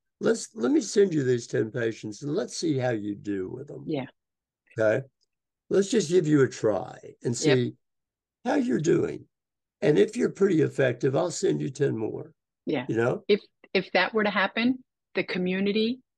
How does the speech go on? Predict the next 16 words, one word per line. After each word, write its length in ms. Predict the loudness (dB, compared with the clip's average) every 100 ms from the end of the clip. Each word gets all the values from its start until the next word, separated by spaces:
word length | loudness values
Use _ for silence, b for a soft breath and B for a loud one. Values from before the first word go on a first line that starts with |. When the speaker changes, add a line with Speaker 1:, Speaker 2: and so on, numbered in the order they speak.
| -10
Speaker 2:
would 200 | -4 -2
explode. 1080 | -4 -8 -14 -10 -6 -2 -2 -4 -6 -12 -18 _ _ _ _ _ _ 2
Speaker 1:
Yeah, 200 | 2 2 -4 _ _ _
it 120 | 0 2
Speaker 2:
The 60 |
Speaker 1:
would. 80 | 4
Speaker 2:
professional 680 | 2 2 2 4 4 4 4
Speaker 1:
And 140 | 0
Speaker 2:
community 720 | 0 2 2 2 0 0 -4 -4
would 180 | -4 -4
explode 960 | -10 -12 -14 -8 -4 -2 -2 -4 -6 -10
in 240 | -8 -4
the 180 | -4 -4 0
best 300 | 2 2 0
Speaker 1:
Right. 80 | -4
Speaker 2:
way 420 | -6 -4 -2 -4